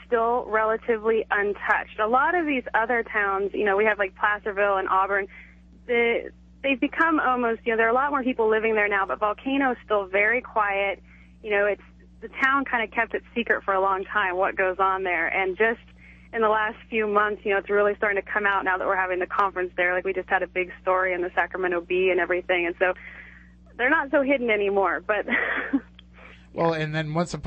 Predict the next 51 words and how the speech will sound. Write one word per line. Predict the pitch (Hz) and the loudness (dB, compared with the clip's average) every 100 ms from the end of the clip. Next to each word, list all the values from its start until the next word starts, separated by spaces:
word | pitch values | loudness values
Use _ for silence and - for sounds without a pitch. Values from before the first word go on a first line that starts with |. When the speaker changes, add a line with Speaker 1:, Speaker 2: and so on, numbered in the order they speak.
| 160 | -6
Speaker 2:
once | 170 185 | -2 0
everybody | 185 185 165 | 4 4 2
descends | 151 - 190 170 | 0 0 0 -2
upon | - 151 143 | -4 -4 -2
Volcano | 139 135 151 139 131 | -2 -2 -2 -2 -2
for | 127 139 | -4 -6
a | |
Ghost | 131 147 147 143 | 0 0 0 -2
Rush, | 127 123 | -4 -4
it'll | 131 131 | -4 -4
just | 135 | -4
get | 143 135 | -6 -4
even | 135 127 | -6 -6
crazier. | - 151 135 113 - - - - - | -2 -2 -4 -10 -14 -20 -20 -20 -2
Speaker 1:
Yeah, | 254 240 | 2 4
I | 294 | 4
don't | 392 453 | 4 4
know | 392 403 | 4 4
if | 381 | 2
they | 349 | 2
realize | 285 302 302 262 240 | 4 4 4 2 2
what | 226 254 | 0 0
they're | - 233 | 0 0
in | 226 240 247 | 2 0 0
for. | 214 190 | 0 2
They're | 202 | 2
very | 233 392 466 | 4 4 2
excited | 440 - 320 339 330 | 0 0 0 2 0
about | 262 254 240 | 0 0 0
it | |
now. | 220 247 247 196 311 - 294 | 0 2 2 0 0 -2 0
<laughs> | 381 - 370 320 277 | 0 2 0 -2 -2
But | 294 262 - 554 480 381 | -2 -4 -4 0 2 2
I | 277 285 | 0 0
said, | 330 | 0
"You | 320 | 2
know, | 349 | 2
you're | 339 349 | 2 0
gonna | 381 381 | 0 0
have | 330 247 | -2 -2
group | 254 269 277 | -2 -2 0
after | 254 240 233 | -4 -2 -4
group | 226 247 254 226 - | 0 0 0 -2 0
<laughs> | 285 - | 0 -2
trying | - 269 254 | -2 0 0
to | |
get | 240 233 | 0 0
in | 233 | 0
here | 233 214 208 | 2 0 2
now." | 202 190 254 - - | 0 0 -2 -8 -8
<laughs> | - | -8